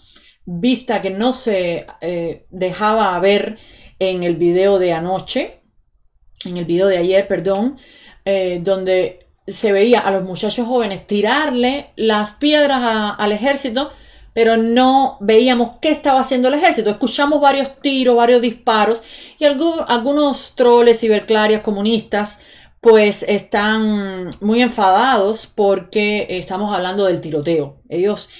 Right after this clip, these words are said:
dicen que, que eso no es nada, chico, que cuatro o cinco tiros que se le tire a la gente, pues no pasa nada. Tengo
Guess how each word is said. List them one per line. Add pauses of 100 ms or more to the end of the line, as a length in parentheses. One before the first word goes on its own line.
(140)
dicen
que,
que
eso
no
es
nada,
chico,
que
cuatro
o
cinco
tiros
que
se
le
tire (260)
a
la
gente,
pues
no
pasa
nada.
Tengo